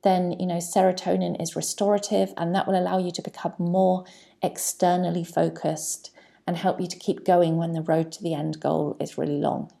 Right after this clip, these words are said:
And if you are recovering from an eating disorder or disordered eating and seeking ways to find courage and motivation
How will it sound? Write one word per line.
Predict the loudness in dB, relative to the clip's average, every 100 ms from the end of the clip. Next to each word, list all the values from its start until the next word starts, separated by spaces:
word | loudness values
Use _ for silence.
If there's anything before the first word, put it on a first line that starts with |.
| _ _ _ _ _ _ _ _ _
And | 2
if | 4
you | 8
are | 8 8
recovering | 6 2 0 2
from | 2 2
an | 0
eating | 0 -4 -4
disorder | -2 0 2 4 2 0
or | -4
disordered | -4 0 4 6 4
eating | 2 2 0 0
and | -4
seeking | -2 -2 0 2
ways | 2 0
to | -4
find | -4 -2 -2
courage | -6 2 6 6 2 -8 -10 -20 _ _ -4
and | 0
motivation | 4 2 2 2 2 0 -2 -2 -4